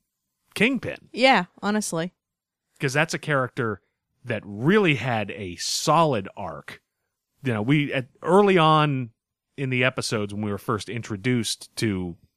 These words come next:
Speaker 1: Kingpin, you know, played by Vincent D'Onofrio in the show, you in particular, but I, I kind of agreed with you that the depiction by Michael Clark Duncan in the movie, we thought, uh, you know, there, there were certain things that maybe were a little better about it.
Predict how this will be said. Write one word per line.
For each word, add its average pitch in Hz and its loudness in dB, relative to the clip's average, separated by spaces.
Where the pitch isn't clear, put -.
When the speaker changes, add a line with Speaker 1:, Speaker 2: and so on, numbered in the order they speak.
Speaker 1:
Kingpin, 92 -4
you 104 -4
know, 90 -8
played 98 -4
by 95 -2
Vincent 95 -6
D'Onofrio 92 -4
in 82 -8
the 87 -8
show, 90 0
you 185 4
in 214 2
particular, 165 4
but 165 2
I, 151 4
I 185 2
kind 214 2
of 165 0
agreed 131 4
with 107 0
you 95 -4
that 110 -6
the 123 -2
depiction 139 -2
by 120 2
Michael 117 0
Clark - -4
Duncan 113 -2
in 95 -6
the 95 -6
movie, 104 0
we 139 -2
thought, 139 2
uh, 240 -6
you 220 0
know, 208 0
there, 175 2
there 165 2
were 156 4
certain 143 2
things 135 0
that 113 -2
maybe 113 0
were 104 0
a 104 0
little 101 -2
better 113 0
about 104 0
it. 104 -4